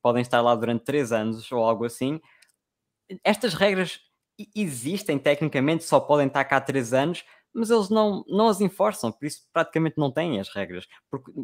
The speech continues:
há imensos programadores indianos, e eu sei porque eu sou programador e eu sei o que é que está acontecendo no mundo de programação, eles simplesmente ficam cá o tempo todo, porque ninguém, como eu disse, ninguém os deporta, ninguém quer saber sobre isto. É, é um free-for-all completo.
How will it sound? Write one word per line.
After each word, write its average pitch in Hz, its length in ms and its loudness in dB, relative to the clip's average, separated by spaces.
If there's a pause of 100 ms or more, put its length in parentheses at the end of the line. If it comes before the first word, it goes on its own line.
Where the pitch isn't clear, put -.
há 135 120 4
imensos 135 460 2
programadores 120 680 -2
indianos, 117 520 -2
e 113 120 -4
eu 139 100 0
sei 131 280 0
porque - 280 -10
eu 135 80 -4
sou 123 220 -4
programador 113 560 -2
e 117 80 -2
eu 131 80 -4
sei 127 140 -6
o - 20 -6
que 120 60 -10
é 110 40 -6
que - 40 -20
está 117 100 0
acontecendo 113 380 -4
no 113 80 0
mundo 110 320 -2
de - 60 -20
programação, 113 680 -2 (640)
eles 180 360 6
simplesmente 180 460 2
ficam 175 300 0
cá 170 160 6
o 160 60 6
tempo 165 280 -2
todo, 165 240 0
porque 113 180 -12
ninguém, 143 500 4
como 131 160 2
eu 127 60 2
disse, 131 260 0
ninguém 139 200 2
os 131 140 -2
deporta, 139 420 2
ninguém 123 520 -2 (200)
quer 127 120 0
saber 123 280 -2
sobre 120 300 -6
isto. 120 300 -10 (240)
É, 110 260 0
é 127 60 6
um 135 140 6
free-for-all 139 680 2
completo. 131 540 0